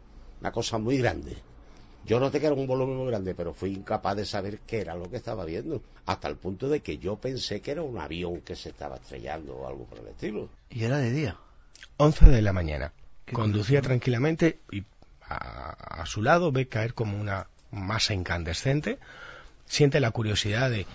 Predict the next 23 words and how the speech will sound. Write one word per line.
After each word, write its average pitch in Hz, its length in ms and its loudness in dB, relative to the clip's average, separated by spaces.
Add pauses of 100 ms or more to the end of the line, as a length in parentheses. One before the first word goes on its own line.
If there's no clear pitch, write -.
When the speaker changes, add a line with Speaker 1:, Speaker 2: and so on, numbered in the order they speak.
(280)
Speaker 3:
de, 80 300 -4
de, 76 140 -8
bueno, 113 220 -8
de, 92 220 -8
de 92 160 -6
parar 107 400 0
el 107 140 0
vehículo 143 480 0
y 123 40 2
acercarse 107 600 -2
a 98 40 0
ver 104 140 -6
qué 107 140 -6
es 98 60 -4
lo 95 120 -2
que 92 80 -6
había 85 140 -2
ocurrido. 131 320 0
En 98 80 0
un 92 80 -2
primer 98 240 -2
instante, 104 320 -2
como 90 260 -4